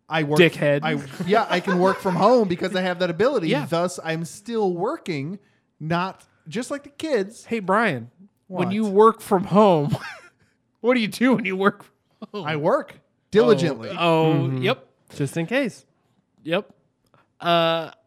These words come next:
Speaker 2: I, I think part of being a kid
Speaker 3: Mm-hmm.
Speaker 2: is
Speaker 3: Right.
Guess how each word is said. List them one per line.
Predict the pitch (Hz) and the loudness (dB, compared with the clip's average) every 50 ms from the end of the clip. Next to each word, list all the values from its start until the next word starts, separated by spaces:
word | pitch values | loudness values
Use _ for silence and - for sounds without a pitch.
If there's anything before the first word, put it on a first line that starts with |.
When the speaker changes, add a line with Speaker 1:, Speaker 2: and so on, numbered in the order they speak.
| _ _ _ _ _ | _ _ _ _ _
Speaker 2:
I, | 170 202 233 254 277 269 226 - | -2 0 0 0 -2 -4 -8 -6
I | - 165 170 | -6 -6 -6
think | 160 - 202 180 165 - _ _ _ _ - | -4 -6 -8 -10 -10 -12 _ _ _ _ -8
part | - 170 165 160 151 | -4 -4 -2 -2 -4
of | 151 147 _ _ _ _ 147 | -8 -14 _ _ _ _ -14
being | 143 139 135 143 143 147 | -12 -10 -10 -10 -14 -16
a | 147 | -18
kid | - - 120 113 107 104 123 _ 151 | -18 -18 -16 -16 -16 -18 _ _ -16
Speaker 3:
Mm-hmm. | 160 123 120 117 110 110 _ _ _ _ _ _ _ - | -16 -14 -14 -14 -16 -20 _ _ _ _ _ _ _ -16
Speaker 2:
is | 117 123 123 120 113 110 113 - - _ _ | -14 -12 -12 -12 -12 -14 -16 -20 -20 _ _
Speaker 3:
Right. | - 120 113 110 | -14 -12 -12 -12